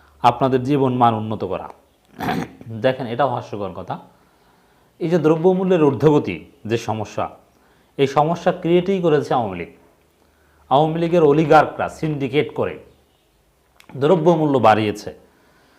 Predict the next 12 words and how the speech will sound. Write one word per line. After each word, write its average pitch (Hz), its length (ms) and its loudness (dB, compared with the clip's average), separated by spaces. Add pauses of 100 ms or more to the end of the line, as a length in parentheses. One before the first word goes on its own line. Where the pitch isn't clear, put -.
(260)
না 135 120 4
হলে 170 160 4
শীতকালে, 180 540 2
শীতকালীন 156 520 -2
সবজির 131 460 -2
দাম 120 340 0 (140)
এত 117 180 -8
চড়া 113 280 -2
হওয়ার 107 240 -4
কোনো 92 220 -14
কারণ 90 380 -8
নেই। 78 340 -18